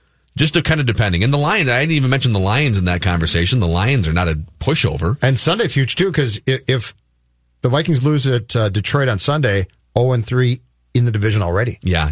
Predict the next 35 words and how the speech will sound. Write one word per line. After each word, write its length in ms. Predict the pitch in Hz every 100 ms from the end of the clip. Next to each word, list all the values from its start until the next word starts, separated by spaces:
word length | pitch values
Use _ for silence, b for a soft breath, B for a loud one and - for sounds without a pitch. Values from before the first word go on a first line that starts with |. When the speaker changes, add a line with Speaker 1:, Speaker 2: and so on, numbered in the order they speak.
| 73
Speaker 1:
that's, 260 | 110 135 -
that's 260 | 123 147
the 80 | -
thing. 300 | - 95 78 -
Speaker 2:
That's 180 | 123 131
a 80 | 113
real 320 | 98 131 123
problem 440 | - 120 87 85
then. 240 | 82 80 82 _
Speaker 1:
Yeah, 300 | 104 113 110
Speaker 2:
For 60 |
Speaker 1:
if 60 | 113
Speaker 2:
tiebreaker 380 | 117 139 120 98
purposes, 420 | 107 87 87 92
that's 200 | 92 101
a 160 | 90 80 _
pain. 440 | - 107 107 92 80 _
Speaker 1:
You 140 | 117 117
gotta 280 | 131 135 131
take 260 | - 123
care 200 | - 117
of 60 | 92
business 580 | 95 90 85 - - - _ _ _ _ -
against 320 | 104 107 101
Detroit 400 | 98 - 101 85
twice. 240 | - 90
Speaker 2:
It's 180 | 165 208
a 20 |
huge 180 | 208 151
game. 180 | 131 127
Speaker 1:
And 160 | 104 107
at 80 | 104
least 280 | 123 139 -
split 440 | - - 131 127
the, 300 | 117 104 87